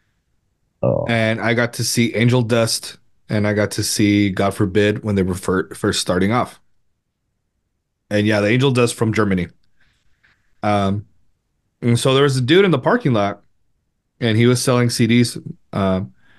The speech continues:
Speaker 2: and, um, he had some beers, whatever. I was talking to him. And he was like, "Yeah, look, I'm selling this one, blah, blah." And I, and I liked it. I was like, "Oh, shit." The,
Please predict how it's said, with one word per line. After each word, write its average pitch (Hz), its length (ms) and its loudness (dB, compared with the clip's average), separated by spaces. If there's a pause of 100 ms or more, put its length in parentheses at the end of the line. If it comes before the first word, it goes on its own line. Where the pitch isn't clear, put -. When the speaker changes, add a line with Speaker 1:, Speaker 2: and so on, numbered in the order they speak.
(680)
Speaker 2:
and, 104 380 -2
um, 98 340 -2 (800)
he 113 280 2
had 104 220 2
some 98 180 0
beers, 131 400 4
whatever. 117 320 2
I 110 40 2
was 107 140 0
talking 117 300 -2
to 107 60 2
him. 107 260 0 (1700)
And 104 120 0
he 110 100 4
was 104 120 2
like, 98 140 0
"Yeah, 151 140 2
look, 143 200 2
I'm 120 80 -2
selling 127 300 0
this 117 200 0
one, 107 220 0
blah, 95 180 -2
blah." 127 540 0 (500)
And 117 140 -2
I, 117 80 2
and 120 260 2
I 123 80 2
liked 117 360 0
it. 117 100 2
I 107 80 2
was 107 240 -2
like, 107 220 0
"Oh, 156 100 2
shit." - 560 -2
The, 104 420 0